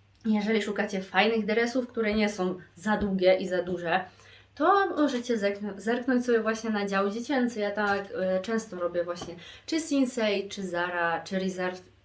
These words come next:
Kupuję często po prostu na dziale dziecięcym ten największy rozmiar.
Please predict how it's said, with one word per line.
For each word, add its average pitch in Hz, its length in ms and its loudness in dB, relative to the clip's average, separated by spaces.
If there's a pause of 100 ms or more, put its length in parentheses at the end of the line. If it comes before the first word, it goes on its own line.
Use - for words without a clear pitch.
(140)
Kupuję 220 300 -4
często 196 340 -6
po 185 140 -6
prostu 190 320 -8
na 180 160 -2
dziale 185 280 2
dziecięcym 185 540 -4
ten 185 280 -2
największy 180 520 -2
rozmiar. 240 300 6